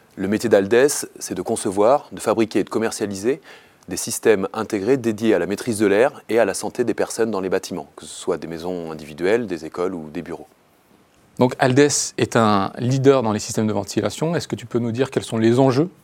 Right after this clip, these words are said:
Speaker 2: pour Aldès autour de l'Internet des objets ?
Speaker 1: Alors en effet, Aldès est un leader sur son marché parce qu'il a construit un business model basé sur la vente indirecte de produits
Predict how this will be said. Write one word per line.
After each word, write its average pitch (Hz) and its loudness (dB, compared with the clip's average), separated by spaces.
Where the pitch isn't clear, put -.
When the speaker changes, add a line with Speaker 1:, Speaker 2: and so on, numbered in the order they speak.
Speaker 2:
pour 123 -2
Aldès 117 -2
autour - -4
de 107 -4
l'Internet 104 -4
des 95 -10
objets ? 95 -16
Speaker 1:
Alors 98 -2
en 104 -6
effet, 107 0
Aldès 107 2
est - -8
un 104 0
leader 117 2
sur - -8
son 101 -10
marché 123 -2
parce - 2
qu'il - 0
a 110 4
construit 113 -4
un 107 -2
business 107 -4
model 113 4
basé 104 0
sur - -2
la 87 2
vente 98 -2
indirecte 110 0
de 90 -2
produits 104 -6